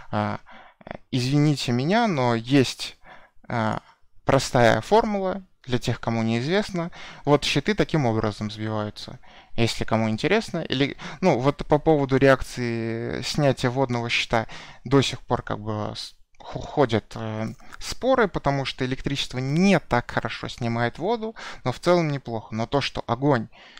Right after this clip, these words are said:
снимает хорошо ледяной щит, а то, что ледяной щит снимает электрический,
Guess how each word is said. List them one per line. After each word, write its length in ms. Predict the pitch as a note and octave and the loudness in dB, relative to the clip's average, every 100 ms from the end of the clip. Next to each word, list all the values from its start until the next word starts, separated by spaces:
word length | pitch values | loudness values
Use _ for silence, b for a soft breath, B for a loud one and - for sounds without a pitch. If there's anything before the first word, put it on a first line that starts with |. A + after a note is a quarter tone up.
| B | B
снимает 460 | - C3 B2+ A2+ - | -4 2 4 4 2
хорошо 320 | A2+ - A2 | -4 -4 -4
ледяной 420 | A2 A#2 F3 A3 | -4 0 0 0
щит, 240 | - A3 - | -2 -8 -6
а 80 | - | -4
то, 140 | C3 | -2
что 180 | - C3 | -4 -4
ледяной 380 | A#2+ B2 C3+ A#2 | -4 -4 -4 -4
щит 240 | - - | -6 -10
снимает 420 | - A#2 A2+ A2 | -6 -2 -2 -2
электрический, 600 | A#2 D3 - A3 - - | -4 -4 -4 -4 -6 -10